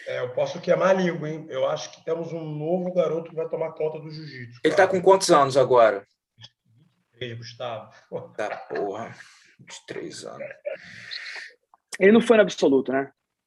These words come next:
Speaker 1: Ele não quis, ele, eu fiquei sabendo que ele que priorizou só o peso. Priorizou
Speaker 2: Acho que tá,
Speaker 1: certo.
Speaker 2: acho que ele foi certo, foi certo.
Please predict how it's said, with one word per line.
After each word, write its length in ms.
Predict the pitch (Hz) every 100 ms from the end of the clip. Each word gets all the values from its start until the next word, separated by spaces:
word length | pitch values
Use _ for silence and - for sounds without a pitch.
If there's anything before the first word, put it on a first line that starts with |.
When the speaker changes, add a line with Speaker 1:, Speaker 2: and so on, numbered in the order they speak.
| _ _
Speaker 1:
Ele 140 | 185 202
não 120 | 190
quis, 180 | 180 170
ele, 260 | 170 165
eu 60 | 165
fiquei 140 | -
sabendo 360 | 185 156 165 170
que 80 | 170
ele 80 |
que 280 | 170 - - _ _
priorizou 400 | 165 170 147 160
só 180 | -
o 80 | 156
peso. 360 | - 117 117 -
Priorizou 220 | - 160
Speaker 2:
Acho 40 | 156
que 40 |
tá, 120 | 262
Speaker 1:
certo. 160 | 262 208
Speaker 2:
acho 120 | 196
que 60 | 233
ele 80 | 226
foi 160 | 247
certo, 400 | 240 156 170 190
foi 100 | 196
certo. 440 | 220 135 131 -